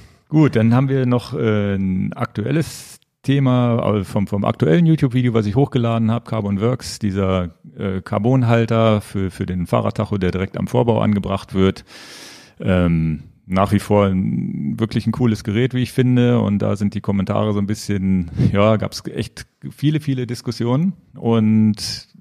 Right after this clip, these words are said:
irgendwie hat jeder auch so auf seine Art und Weise recht. Da geht's dann um, um den Preis, dass das natürlich echt, echt für einen Tachohalter natürlich hundertzwanzig Euro ist, natürlich fast jenseits von Gut und Böse. Das,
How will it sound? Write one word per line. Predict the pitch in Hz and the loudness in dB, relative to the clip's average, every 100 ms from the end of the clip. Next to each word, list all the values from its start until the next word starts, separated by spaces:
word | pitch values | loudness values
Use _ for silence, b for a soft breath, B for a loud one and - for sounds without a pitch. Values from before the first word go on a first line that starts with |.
| - | -12
irgendwie | - 123 123 110 | 2 4 4 2
hat | 101 | 2
jeder | 117 131 | 2 4
auch | 110 110 | 2 0
so | 113 113 | -2 0
auf | 110 | 0
seine | 98 107 110 | 0 -2 0
Art | 110 110 | -2 -2
und | 98 | -2
Weise | 101 104 98 | -2 -2 0
recht. | 113 - - - | -2 -4 -14 -4
Da | 101 | 0
geht's | 110 107 | 0 0
dann | 107 | 0
um, | 101 101 107 101 101 | 2 2 2 0 0
um | 98 | -2
den | 98 95 | 0 0
Preis, | 101 107 110 | 2 2 0
dass | 110 - | -4 -4
das | 101 | -2
natürlich | 101 110 104 - - - | -2 0 -2 -4 -8 -4
echt, | 107 - - | -4 -6 -14
echt | - - - | -14 -14 -8
für | 104 | -4
einen | 92 98 - - | -4 -6 -10 -6
Tachohalter | 107 - 95 101 - | -4 -2 -2 0 -2
natürlich | 98 - 101 107 | -2 -2 -4 0
hundertzwanzig | 107 101 - 101 95 | 2 2 0 0 0
Euro | 101 104 95 | 0 2 0
ist, | 90 | -2
natürlich | 101 104 101 92 - B B B | -4 -2 -2 -4 -8 B B B
fast | - 104 101 | -6 -2 0
jenseits | 113 113 107 95 | 2 4 4 2
von | - | -2
Gut | 104 104 | -2 0
und | 95 | 0
Böse. | 95 113 131 | 2 2 2
Das, | 107 98 - - | 0 -4 -8 -10